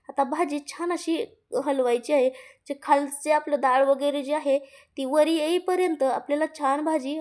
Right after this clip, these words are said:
हलवत राहायचं आहे. तुम्ही पाहू शकता भाजी, भाजी आता कढईच्या वरती आहे, म्हणजे, अ, कढई भरून भाजी आहे. आता तुम्ही बघू शकता एक दोन मिनिटं मी हे ठेवून लगेच हलवायला घेतलं आहे,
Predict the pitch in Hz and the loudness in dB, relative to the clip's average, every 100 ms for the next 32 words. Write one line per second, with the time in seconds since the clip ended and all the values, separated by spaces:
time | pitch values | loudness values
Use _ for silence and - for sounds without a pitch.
0 | 285 262 247 262 285 254 226 - 254 220 | -4 -2 0 -2 -2 -4 -4 -2 -2 -2
1 | 214 - - - - - 262 285 311 349 | -4 -10 -20 -20 -20 -14 -6 -2 0 0
2 | 359 - 285 269 285 269 294 - _ _ | -4 -2 -2 0 0 0 -2 -6 _ _
3 | _ - 247 285 262 320 320 277 285 320 | _ -12 -6 -4 -2 0 0 2 4 2
4 | - - - _ - 277 311 320 349 320 | 2 -12 -20 _ 0 2 2 0 2 2
5 | 262 - 311 285 247 208 240 254 262 - | 0 -2 -2 0 0 -2 -4 -4 -6 -8
6 | - 240 240 254 285 262 285 294 302 330 | -2 0 0 0 2 2 2 0 0 0
7 | 320 302 262 294 262 294 269 - - _ | -2 -2 -2 0 0 -2 -4 -20 -20 _
8 | - 320 349 302 320 302 269 294 311 311 | -6 -2 -2 -2 -4 -6 -6 -4 -4 -4
9 | 277 247 262 233 294 359 370 349 330 302 | -2 -2 -2 -4 -2 0 0 -2 -2 -2
10 | 302 311 302 330 302 285 285 311 330 330 | -2 -2 -4 -2 -2 -2 -2 -2 -4 -2
11 | 294 262 277 294 302 262 254 254 | 0 0 0 0 -2 -2 -2 -2